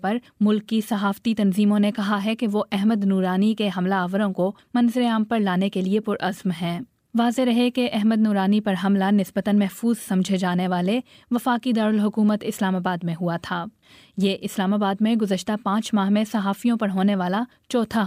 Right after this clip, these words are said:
حملہ تھا، جبکہ بلوچستان میں بھی عسکریت پسندوں کی جانب سے مبینہ طور پر نظر انداز کرنے پر مقامی میڈیا کے خلاف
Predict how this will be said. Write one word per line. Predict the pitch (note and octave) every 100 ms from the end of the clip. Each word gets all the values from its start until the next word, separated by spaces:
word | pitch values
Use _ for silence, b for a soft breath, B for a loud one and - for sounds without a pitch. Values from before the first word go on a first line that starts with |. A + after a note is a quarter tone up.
| F3+
حملہ | E3+ E3 D#3+
تھا، | F3 F3 - _
جبکہ | G3+ B3+ - C#4
بلوچستان | G#3 G#3 A#3 A#3+ B3 A3+ A3+
میں | G3+ G3+
بھی | C4+ C4+
عسکریت | G#3 - A3 A3 A3 -
پسندوں | G3 F#3 F#3+ G#3
کی | G#3
جانب | F3+ F3+ G3
سے | - G3+ A3+ B3 b
مبینہ | G3 F#3+ F#3+ G3 G#3 G3+
طور | F#3+
پر | G3 A3+ A#3+
نظر | G3 F#3+
انداز | G3 G3 F#3+ A#3
کرنے | - F#3+ F#3+
پر | G3 A#3+
مقامی | G#3+ G#3 F#3+ G3+
میڈیا | F#3+ F#3 F#3+ G#3
کے | G3 F3
خلاف | F#3 G3+ A#3+